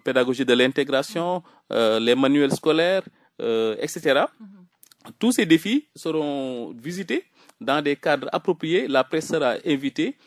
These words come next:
Speaker 1: Nous allons, euh, sortir par des livrables qui seront communiqués à la tutelle, euh, comme contribution,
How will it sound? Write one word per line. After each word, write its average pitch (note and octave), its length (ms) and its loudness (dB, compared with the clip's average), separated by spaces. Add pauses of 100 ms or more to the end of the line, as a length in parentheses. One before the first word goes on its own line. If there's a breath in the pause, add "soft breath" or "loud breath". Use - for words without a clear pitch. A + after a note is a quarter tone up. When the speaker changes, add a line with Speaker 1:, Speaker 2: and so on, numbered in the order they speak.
(160 soft breath)
Speaker 1:
Nous B2+ 180 -8
allons, C#3+ 420 -2 (200)
euh, A#2 260 -2
sortir F3+ 400 -4
par E3+ 160 2
des C#3+ 120 2
livrables C3+ 500 4
qui C3 80 -6
seront A#2+ 240 -2
communiqués A#2 420 -6
à G#2 60 -2
la G#2 160 -2
tutelle, A2 400 -4 (320 soft breath)
euh, F2 1400 4
comme F3 180 0
contribution, E3 760 4